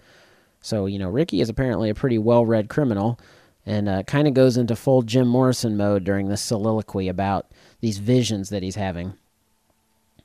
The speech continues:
And we, we just see Ricky fading in and out of consciousness a lo-,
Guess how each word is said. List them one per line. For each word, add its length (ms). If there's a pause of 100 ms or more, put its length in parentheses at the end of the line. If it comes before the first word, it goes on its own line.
(1000)
And 160
we, 180
we 180
just 200
see 140
Ricky 360
fading 440
in 100
and 120
out 100
of 100
consciousness 580
a 40
lo-, 160